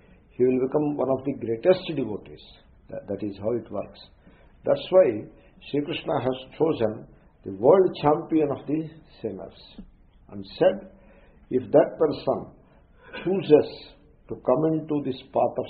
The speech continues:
self-knowledge," chet, chet means if. If is a, uh, there are two kinds of ifs. I F if, I F F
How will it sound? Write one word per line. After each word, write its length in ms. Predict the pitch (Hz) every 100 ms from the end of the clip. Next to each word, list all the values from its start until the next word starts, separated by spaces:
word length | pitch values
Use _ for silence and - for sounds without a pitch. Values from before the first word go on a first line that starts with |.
| -
self-knowledge," 720 | 110 107 - 95 92 92 - - _ _ _ _ - -
chet, 580 | - 123 131 - - - _ _ -
chet 300 | 117 135 -
means 240 | 127 156 156 -
if. 160 | 156 139 - - - _ - _ _ _ _ -
If 100 | 147 -
is 240 | 190 170 113
a, 180 | 110 127
uh, 840 | 190 - _ - - _ _ - 107 113 110
there 140 | 131
are 160 | 127 -
two 140 | 180
kinds 320 | 180 165 160 -
of 80 | 147
ifs. 400 | 135 - - - - - - _ _ -
I 80 | 110 147
F 80 | -
if, 160 | 175 175 - - _ _ _ -
I 120 | 123 139 156
F 100 | - 165
F 160 | - -